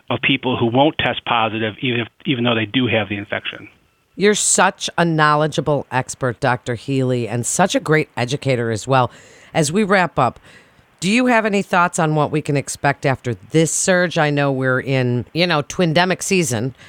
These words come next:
Speaker 2: There's R S V, there's flu, there's covid,
Speaker 1: Yeah.
Speaker 2: there's colds. I mean, uh, there's all kinds of things floating around here. Do you have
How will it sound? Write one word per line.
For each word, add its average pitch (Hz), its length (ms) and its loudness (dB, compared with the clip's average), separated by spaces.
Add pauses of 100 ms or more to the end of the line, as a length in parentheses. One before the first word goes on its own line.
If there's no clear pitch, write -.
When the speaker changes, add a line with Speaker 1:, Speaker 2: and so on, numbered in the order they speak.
(140)
Speaker 2:
There's 147 180 2
R 165 220 4
S 143 100 -4
V, 160 240 -2
there's 120 220 -4
flu, 160 580 2
there's 123 240 -2
covid, 165 640 2
Speaker 1:
Yeah. 107 100 -2 (240)
Speaker 2:
there's 127 240 -4
colds. 175 840 0
I 160 160 0
mean, 151 320 2
uh, 147 280 2
there's 170 380 2
all 175 200 2
kinds 208 400 0
of 143 120 0
things 127 340 -2
floating 143 320 0
around 135 360 2
here. 143 280 0 (560)
Do 190 80 2
you 233 160 4
have 233 200 2